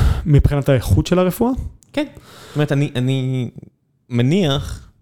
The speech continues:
Speaker 2: אני יודע שבערים העשירות בקליפורניה, הכי טוב בעולם, לא פרזנו, אז ואלי, לוס אנג'לס, סן דייגו יהיה הכי טוב בעולם. ניו יורק, כמו שאמרנו, best of the best.
Speaker 1: Mm-hmm.
Speaker 2: מה קורה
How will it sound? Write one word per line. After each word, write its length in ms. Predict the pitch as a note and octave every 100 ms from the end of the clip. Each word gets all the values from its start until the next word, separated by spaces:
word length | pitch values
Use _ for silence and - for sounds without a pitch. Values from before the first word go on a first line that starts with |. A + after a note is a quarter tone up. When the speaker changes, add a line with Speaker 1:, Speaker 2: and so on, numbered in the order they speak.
| -
Speaker 2:
אני 140 | G#2+
יודע 300 | G#2+ E3 A#2+ G#2+
שבערים 960 | - G#2 G#2+ G#2 G#2+ - A2+ A#2 C#3+
העשירות 340 | C3+ B2+ - B2
בקליפורניה, 640 | A#2 G#2 G#2 G2 G#2+ B2+ C#3
הכי 200 | E3+ B3+
טוב 200 | A3 F3+
בעולם, 260 | A#2+ G#2+ A#2
לא 100 | C3+
פרזנו, 500 | - G#2+ F#2+ G#2 A#2+
אז 220 | B2+ - B2+
ואלי, 760 | A2 D3 C#3+ C3+ B2 A#2+ G#2 - -
לוס 180 | -
אנג'לס, 380 | A#2+ A#2 A2+ A2
סן 160 | A#2 A2
דייגו 240 | D3 C#3+
יהיה 100 | A#2+
הכי 180 | - A#2+
טוב 180 | A2 G2
בעולם. 280 | F#2 F2 E2+
ניו 100 | A2
יורק, 360 | D3+ F#3 F#3+ - _ _ _ _ _ _ _
כמו 100 | C3+
שאמרנו, 800 | - C3+ C#3 C#3 C3+ B2+ A#2 A2+ A2 _ _ _ _ _ _ _ A2+
best 220 | A#2+ A#2+
of 100 | A2+
the 80 | G#2
best. 340 | F#2 F#2 - -
Speaker 1:
Mm-hmm. 40 | D3+ E3+
Speaker 2:
מה 140 | C#3
קורה 300 | - F3 E3